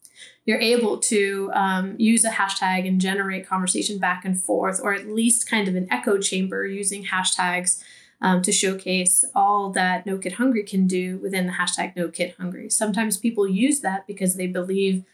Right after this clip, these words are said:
that no kid should be hungry and it's an existing hashtag. They don't know it's attached to a brand.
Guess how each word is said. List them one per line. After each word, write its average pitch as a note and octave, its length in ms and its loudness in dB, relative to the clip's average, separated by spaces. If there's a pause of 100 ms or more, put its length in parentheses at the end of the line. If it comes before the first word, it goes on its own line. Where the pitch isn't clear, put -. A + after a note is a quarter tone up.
(160)
that F#3 180 2
no F#3+ 180 4
kid F3+ 220 0
should C4 280 2
be F#3 140 4
hungry F#3 420 0
and F#3 80 -4
it's - 160 -4
an F#3+ 80 -2
existing F3+ 480 0
hashtag. - 480 -4
They G3+ 100 0
don't G3 220 -4
know A3 320 0
it's - 160 -2
attached - 420 -4
to F3 120 -2
a F3 40 -2
brand. G3+ 480 -6